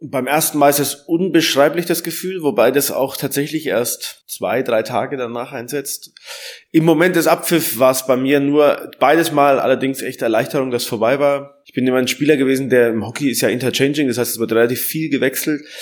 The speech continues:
Das heißt, die Spieler sind normalerweise, die am Platz sind, alle relativ fit,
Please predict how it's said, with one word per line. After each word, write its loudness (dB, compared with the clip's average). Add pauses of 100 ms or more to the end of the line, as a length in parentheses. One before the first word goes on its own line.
(200)
Das -16
heißt, -6
die -4
Spieler 2
sind -4
normalerweise, 2
die 2
am -2
Platz -4
sind, -2
alle 0
relativ 2
fit, -2